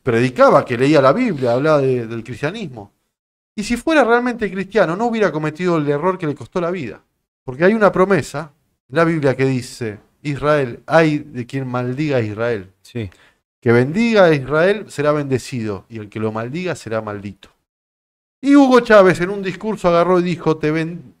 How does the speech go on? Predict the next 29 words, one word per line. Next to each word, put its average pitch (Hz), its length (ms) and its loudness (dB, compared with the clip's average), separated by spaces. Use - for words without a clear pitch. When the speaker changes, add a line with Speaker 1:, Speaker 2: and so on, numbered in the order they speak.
Speaker 1:
maldigo 175 520 -6
Israel 170 380 2
desde 131 280 2
mis 135 220 -6
entrañas, 135 600 -2
desde 127 200 -4
mis 147 240 -4
vísceras, 180 500 -2
maldigo 185 560 4
el 160 80 2
pueblo 175 320 0
de 143 120 -2
Israel". 123 380 -4
¿De 131 80 -4
qué 202 120 -2
murió 110 360 -4
Hugo 95 180 -8
Chávez? 80 360 -16
Speaker 2:
El 101 120 -16
cáncer 117 440 -8
de, 98 420 -8
justamente 110 400 -10
de 98 60 -6
esa 104 160 -10
parte 107 320 -6
que 107 80 -8
él 120 100 -4
nombra. 107 320 -4
Speaker 1:
Exactamente. 95 520 -10